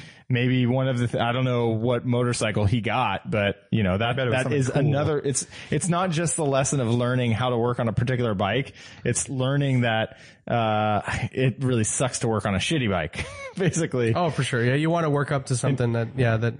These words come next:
Speaker 3: you're eventually proud of. And it's, <laughs> I
Speaker 1: I
Speaker 3: guess
Speaker 1: mean, the quick snippet of all the stuff that I learned with the C four was, like, I, I just wanted things to, uh, surprisingly, I cared ab-, about things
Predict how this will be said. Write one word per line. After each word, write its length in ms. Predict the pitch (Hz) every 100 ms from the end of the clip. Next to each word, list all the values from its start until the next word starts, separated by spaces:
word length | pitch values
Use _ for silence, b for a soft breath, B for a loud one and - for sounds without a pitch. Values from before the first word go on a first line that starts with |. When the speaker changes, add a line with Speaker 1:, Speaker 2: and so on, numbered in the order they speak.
| - -
Speaker 3:
you're 320 | 131 127 110
eventually 440 | 123 139 123 127
proud 320 | 110 123 120 117
of. 220 | 113 110
And 100 | 110
it's, 180 | 110 - -
<laughs> 100 | -
I 100 | -
Speaker 1:
I 100 | 190
Speaker 3:
guess 160 | - 156
Speaker 1:
mean, 140 | 170
the 80 | 151
quick 260 | 165 196 -
snippet 340 | - 151 147
of 80 | 143
all 200 | 139 143
the 120 | 123 123
stuff 240 | - 139
that 100 | 135
I 60 | 127
learned 220 | 135 127
with 100 | 117
the 80 | 110
C 140 | 117
four 220 | 151 143
was, 220 | 120 107 - B B B
like, 200 | 131 117
I, 220 | 135 135 -
I 80 | 139
just 220 | 139 131
wanted 480 | 131 131 139 131 -
things 440 | 131 131 123 - -
to, 120 | - -
uh, 280 | 127 101 104
surprisingly, 840 | - 131 - 147 151 139 120 113
I 100 | 101
cared 400 | 117 - 139 139
ab-, 240 | 127 - 131
about 400 | 110 120 110 -
things 380 | 127 117 107